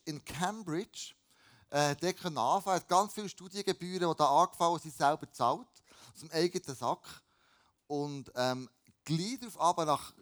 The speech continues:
schon ein paar wenigen Jahren, ist der junge Mann, ähm, Gespräch Nummer eins geworden an der Uni. Ein paar Jahre später das Gespräch Nummer eins in dieser Stadt und ein paar Jahre später das Gespräch Nummer eins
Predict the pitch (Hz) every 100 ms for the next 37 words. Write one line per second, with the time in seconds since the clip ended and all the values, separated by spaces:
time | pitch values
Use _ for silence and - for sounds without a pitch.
0 | - - 147 - 151 156 143 175 202 170
1 | 143 160 107 92 _ _ _ _ _ _
2 | 131 - 135 131 156 185 160 117 123 175
3 | 196 _ _ - _ _ 117 117 117 120
4 | 120 127 - _ _ _ _ _ _ -
5 | - 131 156 - 151 147 120 120 156 -
6 | 135 139 139 120 113 113 131 147 101 76
7 | _ _ _ _ _ _ _ _ _ _
8 | _ _ _ _ - - 160 175 180 -
9 | 156 160 175 175 - - 139 139 156 151
10 | 156 151 139 135 151 156 - - 131 120
11 | 120 113 - 131 147 - - 117 120 -
12 | - 127 135 131 127 - 107 117 147 -
13 | 147 - - - 113 113 123 123 120 92
14 | 104 113 120